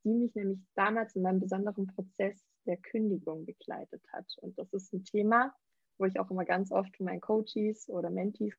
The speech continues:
gefragt werde, wie das so dazu kam. Und manche haben die Geschichte vielleicht auch damals mitbekommen. Und heute ist die Gelegenheit, unter anderem darüber zu sprechen, aber natürlich auch den Manuel mal kennenzulernen. <laughs>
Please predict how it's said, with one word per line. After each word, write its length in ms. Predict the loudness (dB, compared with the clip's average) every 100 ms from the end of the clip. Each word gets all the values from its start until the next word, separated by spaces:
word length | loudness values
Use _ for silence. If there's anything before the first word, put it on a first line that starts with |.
| _
gefragt 520 | -10 -2 -2 -2 -2
werde, 220 | -2 0
wie 80 | -2
das 160 | -4 -4
so 80 | -6
dazu 320 | -6 -6 -6
kam. 280 | -2 -2 -2
Und 80 | -2
manche 240 | -4 -2
haben 120 | -2
die 80 | -2
Geschichte 360 | -6 -4 -4 -4
vielleicht 220 | 0 0 -2
auch 120 | -2
damals 320 | 0 0 0
mitbekommen. 540 | -4 -4 -2 0 0 -2 -18 -20 -6
Und 120 | 2 10
heute 200 | 10 8
ist 80 | 2
die 120 | 0
Gelegenheit, 600 | 4 4 4 4 2 2 _ _ _
unter 260 | 4 6 6
anderem 260 | 6 6 8
darüber 380 | 8 8 2
zu 120 | 0 -4
sprechen, 480 | -4 2 0 0
aber 220 | 4 4 4
natürlich 460 | 2 0 0 2
auch 160 | 2 2
den 180 | 2 4
Manuel 400 | 4 4 4 4
mal 220 | 2 -2 -8
kennenzulernen. 1080 | 4 6 6 4 0 2 4 4 4 6 8
<laughs> 380 | 6 4 2